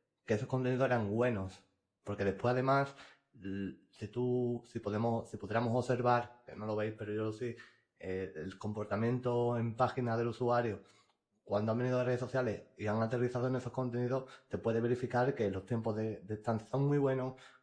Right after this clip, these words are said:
que los porcentajes de rebo-, de rebote son muy ma-, muy bajos, que el,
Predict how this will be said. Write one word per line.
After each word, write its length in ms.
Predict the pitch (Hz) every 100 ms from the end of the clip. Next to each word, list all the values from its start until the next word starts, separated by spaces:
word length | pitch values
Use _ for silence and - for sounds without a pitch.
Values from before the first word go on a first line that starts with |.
| -
que 80 |
los 160 | 104 104
porcentajes 420 | 104 113 113 110
de 60 | 107
rebo-, 260 | 110 113 -
de 200 | 117 113
rebote 240 | 110 107
son 180 | - 107
muy 300 | 104 127 147
ma-, 160 | 135 143
muy 180 | 143
bajos, 540 | 131 117 - 131 - - _ _ _ _ -
que 220 | 95 95
el, 140 | 98